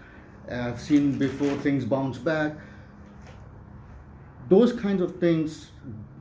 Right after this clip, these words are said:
are, hinder an investor's ability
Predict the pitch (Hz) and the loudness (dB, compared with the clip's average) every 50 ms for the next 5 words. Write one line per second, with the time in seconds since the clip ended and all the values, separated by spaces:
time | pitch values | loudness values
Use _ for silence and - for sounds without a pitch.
0 | - - - - - 143 143 139 143 139 139 131 123 - - - - - - - | -20 -20 -12 -8 -6 -2 -2 0 0 0 -2 -4 -6 -12 -16 -20 -20 -20 -20 -20
1 | - - - - - - - - - - - - - - - - - - 170 185 | -20 -20 -20 -20 -18 -14 -14 -12 -12 -14 -14 -18 -18 -18 -18 -10 -4 0 2 4
2 | 185 180 185 180 170 151 131 120 - - - - - - - - 127 127 127 127 | 4 6 6 6 6 6 4 2 -2 -6 -10 -14 -18 -18 -16 -12 -8 -6 -6 -4
3 | 127 127 135 147 147 147 - - 139 123 101 113 113 107 101 147 160 160 151 127 | -2 -2 -2 -2 -2 -4 -6 -8 -8 -6 -6 -6 -8 -4 0 2 4 6 6 4
4 | 123 107 98 | 4 0 -4